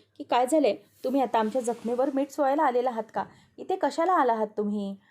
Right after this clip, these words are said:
आणि त्याच वेळेला नित्या म्हणते की, मावशी, मला माहिती आहे की तुला खूप त्रास होतोय. खरं तर तू जी आमच्यावर माया केलीस ना, ती खरंच खूप वेगळी होती आणि माझ्या सारखीला तुम्ही खूप माया केलीत,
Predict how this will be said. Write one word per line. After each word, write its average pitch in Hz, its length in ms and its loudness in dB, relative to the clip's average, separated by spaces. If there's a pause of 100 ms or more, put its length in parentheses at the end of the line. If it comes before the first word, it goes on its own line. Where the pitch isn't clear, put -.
(180)
आणि 190 160 -4
त्याच 185 300 0
वेळेला 185 200 0
नित्या 190 320 -4
म्हणते 202 380 -4
की, 226 140 -8
मावशी, 208 460 -2 (280)
मला 220 180 2
माहिती 247 320 -4
आहे 233 140 2
की 285 240 -10
तुला 277 220 0
खूप 349 220 -6
त्रास 320 300 2
होतोय. 208 300 -2 (340)
खरं 190 280 0
तर 214 200 4 (360)
तू 285 80 -2
जी 233 120 0
आमच्यावर 262 460 0
माया 226 260 0
केलीस 294 360 -2
ना, 277 140 0
ती 294 180 -12
खरंच 285 260 -4
खूप - 220 -14
वेगळी 247 280 -4
होती 220 340 -6 (380)
आणि 202 240 -6 (300)
माझ्या 220 420 2 (340)
सारखीला 254 500 0
तुम्ही 277 260 -2
खूप 415 260 -4
माया 269 220 2
केलीत, 330 300 -2